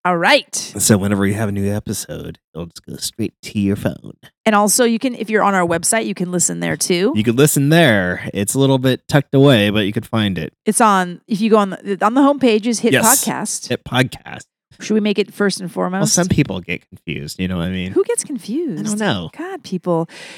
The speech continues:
Speaker 1: You know, this woman last week bought tickets to the wrong show, and she came to the door. I felt bad for her, and I go, she goes, "I bought tickets," and I s-, I looked at her ticket. I said, "You bought tickets to this sh-,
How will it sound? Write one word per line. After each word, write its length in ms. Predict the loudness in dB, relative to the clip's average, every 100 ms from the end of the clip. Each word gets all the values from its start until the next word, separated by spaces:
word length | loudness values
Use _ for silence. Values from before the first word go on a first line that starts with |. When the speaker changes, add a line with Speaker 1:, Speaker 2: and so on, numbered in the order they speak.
| 2
Speaker 1:
You 120 | 4
know, 100 | 4
this 160 | 0 -2
woman 240 | -4 -2
last 300 | 0 0 0
week 160 | -4 2
bought 220 | 2 2
tickets 300 | -2 -2 -4
to 60 | 0
the 120 | 4
wrong 200 | 2 0
show, 280 | 0 0 0
and 100 | -4
she 80 |
came 220 | -4 -4 -2
to 60 |
the 60 | -2
door. 280 | 0 2 4
I 140 | 4
felt 180 | 2 2
bad 240 | 2 2
for 80 | 2
her, 140 | 2 4
and 120 | 0
I 60 |
go, 260 | 0 2 0
she 140 | 0
goes, 140 | 0 2
"I 100 | 2
bought 240 | 0 0
tickets," 360 | -2 -2 -2 -4
and 60 | -4
I 40 |
s-, 140 | -4
I 180 | -2 -2
looked 220 | 0 0
at 80 | 0
her 80 | 0
ticket. 220 | -2 -2
I 20 |
said, 160 | -2 0
"You 100 | 2
bought 180 | 2 0
tickets 280 | -4 -8 -8
to 120 | -4
this 220 | 0 0
sh-, 120 | -2